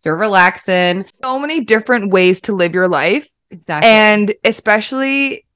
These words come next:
Speaker 2: now in this day and age when, like, first of all, prices of everything are insane and it's, like, very, very hard to make a living,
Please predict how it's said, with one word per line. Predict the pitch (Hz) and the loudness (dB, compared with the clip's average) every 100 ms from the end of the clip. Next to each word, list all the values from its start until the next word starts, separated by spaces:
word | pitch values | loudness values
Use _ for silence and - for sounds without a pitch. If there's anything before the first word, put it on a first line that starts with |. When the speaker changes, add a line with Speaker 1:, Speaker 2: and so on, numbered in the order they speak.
| _ | _
Speaker 2:
now | - 208 202 180 180 185 208 233 | -6 0 2 2 2 2 0 -2
in | 220 202 185 | -2 -4 -4
this | 170 196 - | -2 -2 -2
day | 208 202 | -2 0
and | 180 | -2
age | 180 185 208 | -2 -4 -4
when, | 190 190 185 | -2 -2 0
like, | 180 180 - - - | 0 0 -4 -18 -20
first | 233 233 | -18 -14
of | 214 | -6
all, | 214 196 196 190 196 - _ | -2 0 0 0 -2 -8 _
prices | 233 208 220 208 | -12 -10 -8 -4
of | |
everything | 196 190 202 196 | -2 -2 -2 -2
are | 185 | -2
insane | 185 - 202 185 170 160 220 - - - | -4 -4 -2 -2 -2 -2 -4 -6 -16 -8
and | 196 190 175 - | -2 0 -2 0
it's, | 202 165 | 0 4
like, | 208 175 156 | 2 2 0
very, | 185 196 | 2 2
very | 196 196 185 | 0 0 -2
hard | 170 180 180 180 | 0 2 2 0
to | - 208 180 170 165 160 - | -4 -2 0 -2 -4 -6 -4
make | 196 180 | -4 -2
a | 190 | -2
living, | 175 160 139 180 | -2 -2 -2 -4